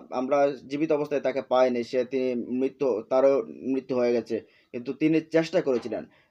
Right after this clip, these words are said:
তিনি প্রাণান্তর চেষ্টা করেছিলেন। যাই হোক, এই দুর্ঘটনায় যারা শ-, শহীদ হয়ে গেছে already,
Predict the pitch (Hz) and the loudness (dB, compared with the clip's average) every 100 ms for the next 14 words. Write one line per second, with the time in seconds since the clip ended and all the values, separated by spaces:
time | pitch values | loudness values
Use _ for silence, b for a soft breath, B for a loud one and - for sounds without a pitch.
0 | _ 156 151 170 170 175 170 160 151 170 | _ -2 2 4 6 4 4 2 4 2
1 | 165 165 131 117 104 76 - _ _ _ | 2 0 0 -2 -6 -10 -12 _ _ _
2 | - 151 170 170 - _ _ _ _ _ | -2 2 4 2 -2 _ _ _ _ _
3 | _ 156 160 156 147 135 160 160 175 175 | _ 4 6 6 4 2 2 4 2 4
4 | 156 135 143 147 143 - - _ _ _ | 4 6 6 4 2 -6 -20 _ _ _
5 | - - 175 185 175 156 135 135 131 120 | -20 0 6 6 8 6 6 4 2 2
6 | 120 113 | 2 0